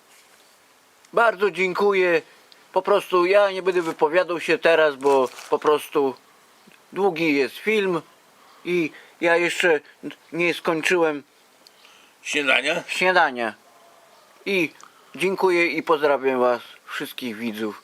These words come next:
Speaker 1: I całuję gorąco te opalone ciała. Pachnące kobietki, jak nie wiem co bym tak całował.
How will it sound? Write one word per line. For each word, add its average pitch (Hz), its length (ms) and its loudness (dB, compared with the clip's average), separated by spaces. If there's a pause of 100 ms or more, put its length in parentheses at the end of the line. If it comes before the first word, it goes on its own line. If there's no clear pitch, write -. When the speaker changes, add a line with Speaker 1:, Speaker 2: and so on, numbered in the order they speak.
(140)
Speaker 1:
I 175 240 -2 (1200)
całuję 214 540 2 (920)
gorąco 175 680 2 (1040)
te 170 280 2 (640)
opalone 160 720 0 (640)
ciała. 120 500 0 (960)
Pachnące 170 880 0 (580)
kobietki, 156 800 -2 (400)
jak 147 240 -2
nie 147 120 -2
wiem 135 220 -2
co 117 180 0
bym 107 240 -4
tak 104 200 -4
całował. 104 540 -2